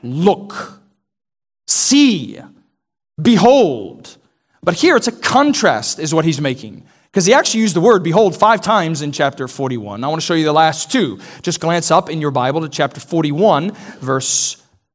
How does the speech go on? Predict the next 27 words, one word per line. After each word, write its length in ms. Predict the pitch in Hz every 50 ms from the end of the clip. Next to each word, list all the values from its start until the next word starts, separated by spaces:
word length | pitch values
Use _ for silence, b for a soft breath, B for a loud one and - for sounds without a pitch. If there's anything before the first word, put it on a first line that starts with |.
| _ _ _
twenty-four. 760 | - - 127 120 - - - 202 214 185 131 87 - - - - - -
He 80 | 165
says, 280 | 143 - 160 151 143 B B B B 156
"Behold, 720 | 135 226 214 156 220 285 269 202 208 269 320 302 - B B B B B
you 640 | 139 135 143 220 311 302 226 226 254 269 269 - - -
are 120 | 190 190
nothing." 480 | 190 254 254 - 220 160 107 95 85 B B B B B
Skip 220 | - - - 156 131
down 220 | 160 156 160 165
to 60 | 147
verse 240 | 131 135 131 - -
twenty-nine. 600 | - 151 139 131 127 156 180 180 180 185 185 180 185 B B B B B
He 80 | 131
says, 240 | 123 - 127 123 120
"Behold, 640 | 117 127 117 - - 143 139 139 135 131 - - 135
they 260 | 127 135 135 135 139
are 180 | 131 131 127 104
all 380 | 127 117 117 117 113 110 -
a 80 | 139 120
delusion." 560 | 113 135 120 127 160 175 156 127 139 110 107
What 140 | 104 127 127
is 80 | 110
he 80 | 113 117
saying? 540 | - - 170 165 156 135 120 104 92 85 85 b b b b b b b b _ _ _
Idolatry 840 | 131 123 120 117 113 170 196 220 180 - - - 131 113 113 120 120 -
is 160 | 139 127 123
worthless 880 | 113 117 143 185 175 - - 123 139 - - - - - - - -